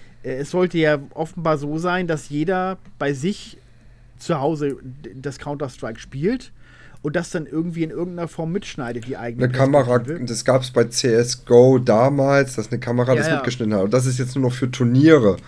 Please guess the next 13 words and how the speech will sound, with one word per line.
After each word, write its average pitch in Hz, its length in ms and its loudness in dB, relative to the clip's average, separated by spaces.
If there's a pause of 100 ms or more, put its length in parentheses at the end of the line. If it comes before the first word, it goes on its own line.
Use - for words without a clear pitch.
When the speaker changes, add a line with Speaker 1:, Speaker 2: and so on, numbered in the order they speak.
(160)
Speaker 2:
Und 110 80 -4
wir 107 60 -2
sind 127 120 0
nicht 131 240 -2
Speaker 1:
Richtig. 123 300 4
Speaker 2:
Turnier, 127 340 8 (100)
äh, 107 120 2
legimitiert. 95 720 -2 (680)
Speaker 1:
Genau, 156 340 -4
das 135 120 -10
ist - 100 -12
das 160 100 -8
Problem. 117 460 -10